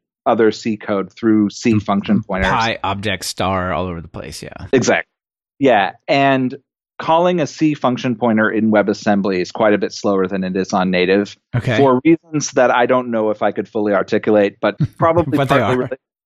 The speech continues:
Speaker 1: yeah, partly related to the security model. Like, there's just ways in which that's a lot slower. And unfortunately, the way the Python interpreter is designed is making lots of C function pointer calls all over the place.
Speaker 2: Right, but it might not matter. It depends,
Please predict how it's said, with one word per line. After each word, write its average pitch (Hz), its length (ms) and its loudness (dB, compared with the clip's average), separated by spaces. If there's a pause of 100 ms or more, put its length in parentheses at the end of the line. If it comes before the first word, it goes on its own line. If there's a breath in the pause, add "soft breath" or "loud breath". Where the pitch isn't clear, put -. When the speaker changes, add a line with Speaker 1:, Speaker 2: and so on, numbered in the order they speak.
(140)
Speaker 1:
yeah, 196 200 4
partly 226 360 2
related 160 380 2
to 143 100 -10
the 131 80 -8
security 131 480 -2
model. 107 520 0 (300 soft breath)
Like, 117 180 -2
there's 139 200 4
just - 260 -2 (240)
ways 147 280 4
in 135 120 -2
which 120 320 -2
that's 113 280 0
a 123 60 -4
lot 107 240 0
slower. 104 340 0
And 120 160 -4
unfortunately, 123 540 0
the 104 100 0
way 107 220 4
the 104 80 -2
Python 117 440 0
interpreter 101 460 -2
is 95 120 -8
designed 98 520 -2
is 95 380 2 (240)
making 98 480 0 (160)
lots 101 260 0
of 104 80 -4
C 104 160 -2
function 98 340 -4
pointer 95 260 -2
calls 87 300 -2
all 90 140 0
over - 160 -6
the 87 60 -8
place. - 260 -12
Speaker 2:
Right, 123 160 -2
but 180 100 0
it 196 100 0
might 196 160 0
not 135 160 0
matter. 104 260 -2
It 123 160 -6
depends, 95 580 -6